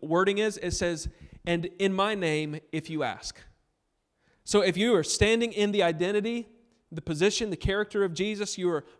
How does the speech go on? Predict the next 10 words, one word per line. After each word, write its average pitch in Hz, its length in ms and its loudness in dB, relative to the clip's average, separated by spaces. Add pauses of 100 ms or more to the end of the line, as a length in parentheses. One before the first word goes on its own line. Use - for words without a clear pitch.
baptized 190 600 2
into 180 280 -2
him 185 300 -4
and 160 100 -4
his 165 220 -6
nature, 190 440 -4 (200)
and 147 160 -8
you 160 80 -4
start 170 240 -4
asking, 185 480 -10